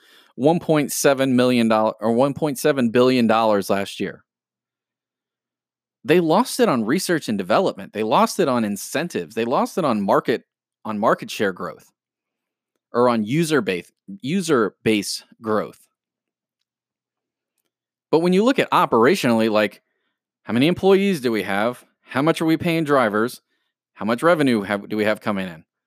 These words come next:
They're cash positive entities. But yes, they are blowing tons of money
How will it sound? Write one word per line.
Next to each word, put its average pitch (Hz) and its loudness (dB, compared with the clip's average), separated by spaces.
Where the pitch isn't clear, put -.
They're 220 6
cash 285 -2
positive 202 0
entities. - -6
But 185 -2
yes, 226 -4
they 156 -2
are 151 2
blowing 143 0
tons 220 -2
of 123 -2
money 151 -4